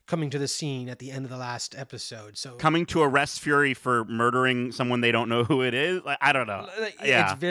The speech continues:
Speaker 1: it was very weird way that they ended off that last episode to not show us how that body was recovered or anything like that to lead into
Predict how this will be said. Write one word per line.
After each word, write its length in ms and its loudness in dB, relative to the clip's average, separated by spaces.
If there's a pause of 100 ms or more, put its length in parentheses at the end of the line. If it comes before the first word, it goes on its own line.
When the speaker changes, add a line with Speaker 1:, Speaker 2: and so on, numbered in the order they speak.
Speaker 1:
it 60 2
was 180 2
very 320 0
weird 320 0
way 200 -4
that 260 -8
they 160 -8
ended 180 -10
off 220 -12
that 160 -10
last 280 -10
episode 460 -12
to 80 -12
not 360 -8
show 300 -8
us 120 -12
how 580 -6 (120)
that 160 -10
body 200 -6
was 180 -12
recovered 440 -6
or 80 -8
anything 220 -12
like 80 -14
that 160 -12
to 100 -20
lead 240 -14
into 340 -14